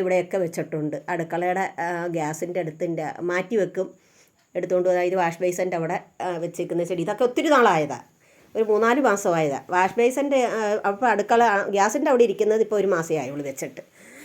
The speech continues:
അപ്പോൾ അതാണ്ട് അങ്ങനെ ഞാൻ പെട്ടെന്ന് പെട്ടെന്ന് അങ്ങ് വറുക്കുവാണ്, കാരണം സമയമില്ല. ആ, കാപ്പി കുടിക്കാൻ മിക്ക വരാറായി കടയിൽ നിന്ന്.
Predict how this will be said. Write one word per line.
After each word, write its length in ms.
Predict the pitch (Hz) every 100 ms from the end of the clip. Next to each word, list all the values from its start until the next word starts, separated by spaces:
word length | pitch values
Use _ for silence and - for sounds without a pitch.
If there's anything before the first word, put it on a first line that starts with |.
| -
അപ്പോൾ 160 | 240
അതാണ്ട് 240 | 247 247 240 226
അങ്ങനെ 260 | 220 233 254 233
ഞാൻ 160 | 214 233 233
പെട്ടെന്ന് 260 | 202 214
പെട്ടെന്ന് 340 | 226 220 233 240
അങ്ങ് 160 | 214 208
വറുക്കുവാണ്, 580 | 185 165 - 214 180 180 262 - - 180
കാരണം 320 | 180 180 190 226 -
സമയമില്ല. 460 | 175 170 185 175 190 269 - - -
ആ, 60 | 175 175
കാപ്പി 220 | 175 175 196
കുടിക്കാൻ 300 | 185 190 190 180
മിക്ക 220 | 180 170 190 175
വരാറായി 580 | 160 165 180 151 156 196 185
കടയിൽ 260 | 156 160
നിന്ന്. 160 | 165